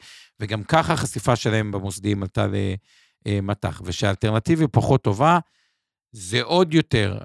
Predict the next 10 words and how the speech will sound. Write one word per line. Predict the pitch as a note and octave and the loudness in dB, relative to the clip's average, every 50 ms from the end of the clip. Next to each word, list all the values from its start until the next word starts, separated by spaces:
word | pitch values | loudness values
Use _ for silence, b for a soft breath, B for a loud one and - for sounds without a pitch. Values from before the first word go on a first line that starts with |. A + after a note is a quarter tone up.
| - _ _ | -16 _ _
מדגיש | - A2+ G#2 G2+ E2+ G2 G#2 C#3 C3 A2 - - | -8 -6 -4 -4 -4 -2 0 0 0 0 0 -2
שאותו | - G2 F#2+ - C3+ C3 | -2 -2 2 2 2 2
מכפיל | B2 A2+ - - - B2+ A2+ A2+ - | 2 0 -2 0 2 2 0 2 2
עשר | A#2 A#2+ A#2 - - - G2 E2+ D#2+ | 0 0 0 0 -2 -4 -4 -6 -6
שיש | D#2+ - - G#2 G2+ G2+ - - | -8 -10 -6 -4 -4 -2 -2 -2
היום | G#2+ G#2 G2 | -4 -2 0
במניות | F#2 F2+ F2+ F2+ E2+ F2 F2 F2 F2 F2 F2 G2 G2+ G#2 - - | -2 -2 0 -2 -2 -4 -6 -6 -8 -6 -2 0 0 0 0 -2
הישראליות | G2 F2 - - - F#2+ F2+ F#2 G2 G#2 - - | -4 -4 -6 -8 -8 -8 -6 -4 -4 -4 -4 -4
בארץ, | G2 B2 D3+ F#3+ G3 F#3+ F#3 F3+ F3+ - - - - - _ _ _ _ _ _ _ _ _ _ | -2 0 0 2 2 2 0 0 0 -2 -6 -10 -12 -12 _ _ _ _ _ _ _ _ _ _
הוא | A2+ A2 A2 A2+ A2+ | 0 0 2 2 0